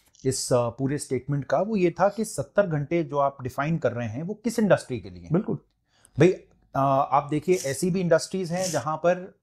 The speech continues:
Speaker 1: आपका इतना, अ, लेबर इंटेंसिव काम नहीं है, आप एक एसी ऑफिस में बैठे हुए हैं,
Speaker 2: बिल्कुल।
Speaker 1: ठीक है, गर्म टेम्परेचर है, लेकिन आप अपना कंफर्टेबल हैं, आपने एक आवाज लगाई और कॉफी आपके डेस्क पे आ गई। ऐसे एनवायरनमेंट में हो सकता है कि कोई इंसान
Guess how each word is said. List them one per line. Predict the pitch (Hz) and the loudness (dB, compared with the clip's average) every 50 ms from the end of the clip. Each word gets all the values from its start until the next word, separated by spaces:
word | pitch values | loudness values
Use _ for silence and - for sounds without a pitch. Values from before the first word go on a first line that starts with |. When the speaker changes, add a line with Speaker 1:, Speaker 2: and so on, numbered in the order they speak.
| _ _ - | _ _ -2
Speaker 1:
आपका | 131 127 - - - 170 175 175 175 175 - - | -2 -2 0 2 4 4 4 4 2 -2 -4 -8
इतना, | 147 - - 175 175 180 180 | -10 -6 -2 -2 0 0 0
अ, | 175 165 - - 135 131 131 | -2 -4 -6 -6 -6 -4 -4
लेबर | 127 123 139 156 156 202 202 | -2 -2 -2 -2 -2 -2 -2
इंटेंसिव | 185 170 156 156 151 139 170 160 - | -2 -2 -2 -2 -2 -4 -6 -4 -2
काम | - 131 131 139 | -2 -2 0 -2
नहीं | 127 117 127 | -2 -4 -6
है, | 175 240 | -6 -6
आप | 220 190 - 175 | -6 -4 0 0
एक | 165 160 - | 0 0 0
एसी | 143 135 - - 165 | -2 -4 -2 2 4
ऑफिस | 151 139 123 - 151 - - | 6 6 4 2 -2 -8 -6
में | 156 135 | -6 -4
बैठे | 117 117 110 - 156 151 | -4 -6 -4 -4 -2 -2
हुए | 143 139 131 | 0 -2 -2
हैं, | 127 147 175 180 | -4 -4 -2 -2
Speaker 2:
बिल्कुल। | 208 240 - - - - - _ - | -2 -2 -2 -6 -10 -10 -10 _ -4
Speaker 1:
ठीक | 147 151 | -2 2
है, | 180 156 113 - - _ _ - | 2 2 2 0 -6 _ _ -4
गर्म | 113 123 123 143 156 160 | -2 2 2 4 4 2
टेम्परेचर | 160 160 160 147 165 156 - 175 165 | 2 0 0 -2 -4 -2 0 0 0
है, | 160 175 214 254 | 0 -2 -4 -4
लेकिन | 214 190 180 196 190 | -4 -4 -4 -2 0
आप | 180 170 165 165 - | 2 2 2 2 0
अपना | 175 - 170 165 160 | -4 -4 -2 -2 -2
कंफर्टेबल | - 139 131 127 - 147 143 156 151 151 160 151 | 0 -2 -2 -2 -4 -4 -4 -4 -2 -2 -2 -2
हैं, | 143 147 151 147 _ _ _ _ _ _ - | -2 -4 -8 -10 _ _ _ _ _ _ 0
आपने | 123 123 - - 147 143 143 139 135 135 - - | 0 0 2 2 0 2 0 0 -2 -6 -6 -8
एक | 135 135 131 - - - _ _ - | -8 -8 -8 -8 -14 -20 _ _ -2
आवाज | 131 131 135 147 151 131 135 | 2 4 4 4 4 2 0
लगाई | 135 127 135 135 143 135 | -2 0 0 -2 -2 -2
और | 139 135 131 127 - _ _ | -2 -2 -2 -2 -6 _ _
कॉफी | - 131 127 - 151 147 | -2 -2 0 2 2 2
आपके | 139 - - - 151 139 | 2 2 2 -2 -6 -4
डेस्क | 123 131 123 - - - | -4 -4 -4 -4 -2 0
पे | 139 | 2
आ | 131 123 | 2 2
गई। | 117 131 135 135 127 - _ _ _ _ - | 2 0 -4 -6 -8 -12 _ _ _ _ -4
ऐसे | - 147 147 - 202 | -2 -2 0 0 0
एनवायरनमेंट | 208 208 190 190 185 190 190 196 208 202 - - | 0 2 4 4 4 4 2 -2 -4 -4 -2 -2
में | 214 226 240 233 - _ _ - | -4 -4 -4 -8 -14 _ _ -4
हो | 127 139 | -4 -4
सकता | - - 208 - _ - 131 | -4 -6 -8 0 _ 4 4
है | 107 92 85 - _ _ _ - | 4 2 -4 -14 _ _ _ -10
कि | 131 | -10
कोई | - - 151 156 156 | -4 0 0 2 2
इंसान | 151 143 135 - - 135 143 156 165 170 170 | 0 -2 -4 -6 -6 -6 -4 -4 -4 -4 -4